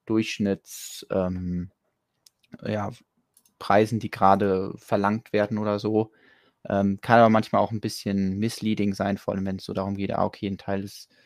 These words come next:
relativ günstig, aber vielleicht nur in Amerika, aber in Deutschland nicht.“ Ähm, und wenn wir das jetzt einmal ändern in Metallic Silber, dann sehen wir gut den Unterschied.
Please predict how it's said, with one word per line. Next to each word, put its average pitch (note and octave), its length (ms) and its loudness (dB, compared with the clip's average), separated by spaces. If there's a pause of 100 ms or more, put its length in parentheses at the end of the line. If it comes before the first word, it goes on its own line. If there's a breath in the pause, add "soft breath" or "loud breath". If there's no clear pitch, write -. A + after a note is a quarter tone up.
(720 soft breath)
relativ G#2+ 480 -2
günstig, A#2+ 480 0
aber G2 120 4
vielleicht - 260 -2
nur G2+ 80 -4
in G2+ 60 -8
Amerika, G#2 560 -2
aber G2 180 -6
in F#2+ 60 -6
Deutschland G2+ 320 -6
nicht.“ G2+ 320 -8 (540)
Ähm, F#2 380 -6
und G2 120 -12
wenn G2 120 -10
wir F#2+ 80 -10
das G2 140 -12
jetzt - 160 -10
einmal G2 240 -6
ändern G#2+ 320 -2
in F#2+ 80 0
Metallic G2 400 -6
Silber, G#2+ 320 4
dann F#2+ 180 0
sehen G2+ 200 2
wir G2+ 80 0
gut G2+ 200 -2
den G2 100 0
Unterschied. C3+ 600 -2